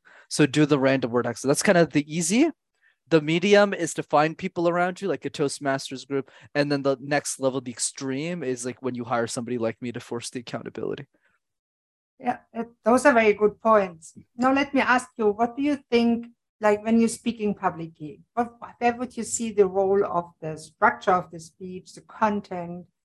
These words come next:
Speaker 2: and the content of stories in it?
Speaker 1: Right. So I'm gonna keep it really simple, Christine, for this podcast. What I'll say is the way you wanna practice for speeches is implementing what I call puzzle.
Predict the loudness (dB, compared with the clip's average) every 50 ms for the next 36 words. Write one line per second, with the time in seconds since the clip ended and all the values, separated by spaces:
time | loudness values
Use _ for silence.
0 | _ _ _ _ _ -2 -2 0 0 -2 -2 -2 -2 -2 -2 -2 -4 -6 -6 -8
1 | -10 -12 -16 -2 2 4 6 8 8 6 6 4 0 -6 -14 _ 4 6 6 6
2 | 4 2 -6 -16 _ _ _ _ _ _ _ _ _ _ _ _ _ _ _ _
3 | _ _ _ 0 6 8 8 8 8 8 6 6 8 8 8 6 6 6 4 2
4 | 2 2 2 4 2 2 4 2 2 2 0 0 -2 -2 -4 -4 -4 -6 -6 -6
5 | -4 -4 -4 -4 -4 -4 -4 -4 -2 2 4 4 4 4 4 0 0 0 0 0
6 | 4 8 8 8 8 8 6 6 8 8 8 6 6 4 2 0 0 2 2 2
7 | 0 0 -2 -4 -8 -12 -14 -20 -20 _ _ 2 6 8 8 8 10 10 10 8
8 | 8 6 6 6 6 6 6 6 2 0 0 -2 -6 -6 -6 -6 -6 -4 -4 -4
9 | -2 -2 -2 0 0 -2 -4 -6 -10 -14 -18 -18 2 6 6 6 6 6 4 4
10 | 4 4 6 4 6 6 6 4 4 2 2 4 4 2 2 2 4 4 4 4
11 | 4 _ -8 -4 -2 -2 -2 -2 -4 -6 -8 -10